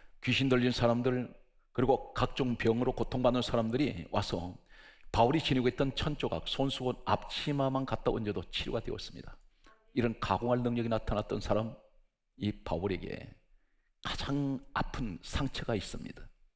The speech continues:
그것이 어떤 상처냐면 육체의 가시를 가지고 있었습니다. 이 육체의 가시가 어디서 들어왔냐면 예수님이, 주님이 가시를 박아놔 버렸습니다. 왜 그럴까요?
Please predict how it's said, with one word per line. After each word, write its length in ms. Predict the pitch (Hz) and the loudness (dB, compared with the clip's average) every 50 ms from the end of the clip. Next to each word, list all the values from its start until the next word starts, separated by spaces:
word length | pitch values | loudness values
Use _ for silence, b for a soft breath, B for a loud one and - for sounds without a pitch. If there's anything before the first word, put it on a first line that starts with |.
| _ _ _ _ _ _ | _ _ _ _ _ _
그것이 240 | _ 127 127 - - | _ 2 2 4 2
어떤 220 | 120 117 - 123 110 | 2 2 0 4 4
상처냐면 520 | - 120 117 - - 98 90 85 90 - B B B B B B B | 6 4 4 0 -2 -2 -2 -2 -4 -6 B B B B B B B
육체의 380 | 127 127 - - - 113 - - | -4 -4 -4 0 -2 -2 -2 -2
가시를 400 | - - - - - - 143 127 | -4 -4 -4 -4 -4 -4 -2 -2
가지고 240 | - 110 - - - | -4 -4 -6 -6 -8
있었습니다. 480 | - - - - - - - - - B B B B | -8 -8 -10 -10 -10 -10 -10 -12 -14 B B B B
이 120 | - 143 113 | -2 -2 0
육체의 320 | 120 - - - 143 131 | 0 -2 2 2 2 2
가시가 380 | - 101 92 - - 113 101 82 | 4 0 0 0 -2 -2 -2 -2
어디서 460 | - - 98 104 110 117 - - - | -2 -2 -2 0 0 0 -2 -2 -4
들어왔냐면 340 | - 107 90 90 90 90 B B B B B B - | -4 -4 -2 -2 -6 -8 B B B B B B 0
예수님이, 600 | 107 110 117 - - 120 127 131 139 127 - - - - - - - | 2 2 2 2 0 -4 -4 -2 -2 -4 -6 -8 -14 -18 -16 -12 -10
주님이 320 | - - 147 143 127 101 - - - | -6 -4 -2 -2 -2 -4 -4 -6 -8
가시를 580 | - - - - - - 117 110 - - - - | -4 -4 -4 -4 -2 -2 -2 -4 -4 -10 -14 -4
박아놔 380 | - - 101 - 92 90 82 - | -2 0 0 0 -2 -4 -4 -6
버렸습니다. 480 | - - - - - - - - - - _ _ _ _ _ _ _ _ _ _ - - - | -6 -8 -10 -10 -12 -12 -14 -16 -20 -20 _ _ _ _ _ _ _ _ _ _ -12 -12 0
왜 120 | - 110 117 | 2 2 4
그럴까요? 520 | 135 - - - - - - - - | 4 2 0 -2 -2 -4 -4 -4 -10